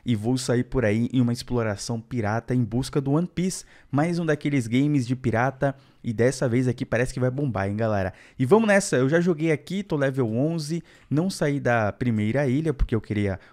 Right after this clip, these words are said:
mostrar pra quem não conhece. Se você já conhece e é viciado, quiser deixar dicas nos comentários pra compartilhar comigo e com a galera, tamo junto. Se você puder deixar aquele seu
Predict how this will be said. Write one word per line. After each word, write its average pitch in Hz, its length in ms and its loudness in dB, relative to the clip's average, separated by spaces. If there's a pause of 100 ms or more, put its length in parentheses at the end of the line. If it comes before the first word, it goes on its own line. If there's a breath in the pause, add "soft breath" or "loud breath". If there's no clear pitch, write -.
mostrar 120 380 -2
pra 107 180 -2
quem 135 240 -2
não 143 160 0
conhece. 123 640 -4 (160 loud breath)
Se - 100 -18
você 190 200 -4
já 190 80 0
conhece 160 420 -2
e - 20 0
é 143 40 0
viciado, 151 720 -2
quiser 117 240 0
deixar 120 320 -2
dicas 110 360 -4
nos 113 140 -4
comentários 107 460 -2
pra 110 100 -4
compartilhar 104 560 -4
comigo 104 320 -4
e - 20 -20
com - 80 -2
a 123 40 0
galera, 135 420 0 (320 loud breath)
tamo 185 220 2
junto. 165 360 0 (220 loud breath)
Se - 100 -8
você 190 140 0
puder 180 240 0
deixar 175 300 2
aquele 165 420 0 (240 loud breath)
seu - 400 4